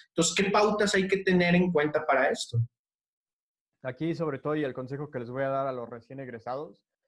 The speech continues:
Speaker 2: es que igual empiecen a generar el contenido, tienen una gran oportunidad, y empiecen a conectar con tres tipos de perfiles. Uno que son los gerentes y directores que pueden ser sus posibles nuevos jefes.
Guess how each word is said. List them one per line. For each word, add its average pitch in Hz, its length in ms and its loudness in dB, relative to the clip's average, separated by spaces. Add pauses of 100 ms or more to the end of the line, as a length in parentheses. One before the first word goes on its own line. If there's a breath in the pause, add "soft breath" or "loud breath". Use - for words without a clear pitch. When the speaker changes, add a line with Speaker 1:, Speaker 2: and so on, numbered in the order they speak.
(260)
Speaker 2:
es 143 160 -16
que 151 80 -8
igual 139 260 -4
empiecen 147 400 -10
a 135 80 -8
generar 131 400 -6
el 143 140 -10
contenido, 131 580 -8
tienen 147 220 -10
una 143 200 -10
gran 135 220 -8
oportunidad, 127 680 -10 (380)
y 143 60 -10
empiecen 160 380 -10
a 143 80 -10
conectar 135 440 -8
con 143 160 -10
tres 147 220 -8
tipos 147 260 -10
de 131 100 -10
perfiles. 123 600 -14 (460)
Uno 175 240 -6
que 147 100 -6
son 165 300 -6
los 143 400 -4
gerentes 151 460 -8
y 135 60 -8
directores 139 540 -8
que 143 80 -12
pueden 147 320 -8
ser 147 160 -8
sus 147 180 -12
posibles 135 480 -8
nuevos 135 300 -12
jefes. 160 460 -12